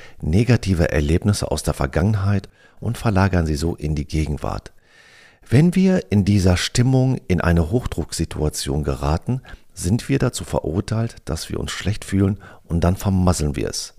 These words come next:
Was für ein Dilemma. Immer dann, wenn wir geistesgegenwärtig sein müssen, ist es am wahrscheinlichsten, dass wir es nicht sind.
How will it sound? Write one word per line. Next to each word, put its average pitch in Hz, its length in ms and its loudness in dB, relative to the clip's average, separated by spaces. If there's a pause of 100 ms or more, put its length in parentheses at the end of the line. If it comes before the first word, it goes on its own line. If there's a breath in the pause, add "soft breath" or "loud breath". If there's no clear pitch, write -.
Was 131 220 2
für - 180 2
ein 98 240 4
Dilemma. 80 680 0
Immer 92 300 4
dann, 107 440 2
wenn 90 180 4
wir 87 120 4
geistesgegenwärtig 80 1040 0
sein 73 260 0
müssen, 80 340 -2 (300 soft breath)
ist - 200 -2
es - 160 -2
am 82 180 0
wahrscheinlichsten, 123 800 -2 (160)
dass - 240 -8
wir 85 120 0
es - 120 -6
nicht 87 200 -2
sind. 73 320 0